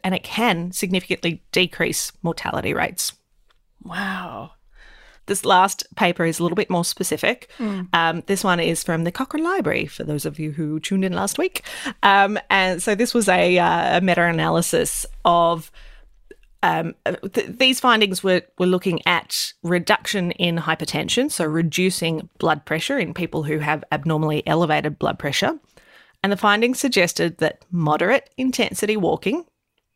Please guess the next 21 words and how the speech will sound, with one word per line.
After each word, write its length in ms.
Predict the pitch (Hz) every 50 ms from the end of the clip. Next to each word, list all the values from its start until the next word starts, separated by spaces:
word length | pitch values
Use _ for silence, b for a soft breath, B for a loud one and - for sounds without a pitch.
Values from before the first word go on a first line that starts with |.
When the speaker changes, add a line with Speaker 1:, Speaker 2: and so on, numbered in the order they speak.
| _ - _ -
Speaker 1:
three 320 | - - 185 175 180 220
to 120 | - - 226
five 300 | - - 165 165 175 -
times 340 | - - 190 190 214 -
a 60 | 240 208
week 360 | 170 - - - - - - _ _ _ _ _ _ _
for 140 | _ - 180 165
maybe 460 | 160 165 170 - 165 165 - - _
twenty 580 | - - - - 202 190 190 208 220 233 - _ _ _ _ _
to 100 | - 214
forty 400 | - - - 156 165 175 202 202
minutes 300 | 208 202 220 - - -
duration, 760 | - 254 247 214 170 165 165 165 - - - - 175 254 269 b b b b b b b b b b b -
or 280 | 196 156 156 240 294 - _ _ _ -
a 40 |
hundred 280 | 160 170 185 185 202 180
and 100 | 196 -
fifty 240 | - 196 - - 185
minutes 320 | 170 185 180 - - -
per 180 | - - 240 190
week 380 | 180 180 - - - - -